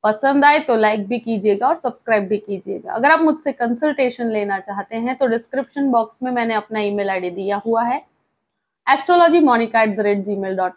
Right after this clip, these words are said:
com, आप उस पर mail कर सकते हैं। मैं आपको पूरी ही जानकारी प्रदान करूंगी कि कैसे मुझसे contact किया जाए और कैसे मुझसे consultation लिया जाए।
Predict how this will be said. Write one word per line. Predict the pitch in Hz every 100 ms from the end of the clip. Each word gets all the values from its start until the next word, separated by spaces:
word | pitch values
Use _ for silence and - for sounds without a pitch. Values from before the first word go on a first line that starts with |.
| -
com, | 262 285
आप | 214 214
उस | 226
पर | - 220
mail | 202 185
कर | 185 190
सकते | 247 - 269
हैं। | 269 285
मैं | 254
आपको | 226 - 254
पूरी | 254 247 254
ही | 254
जानकारी | 254 247 240 240 247
प्रदान | 247 233 233 240
करूंगी | 233 240 233
कि | 214
कैसे | 208 190 240
मुझसे | 233 226 226
contact | 220 214 214 220 -
किया | 208 220 214
जाए | 214 220
और |
कैसे | 208 202 196 233
मुझसे | 214 190 214
consultation | 208 196 214 208 180 190 240
लिया | 226 202 185
जाए। | -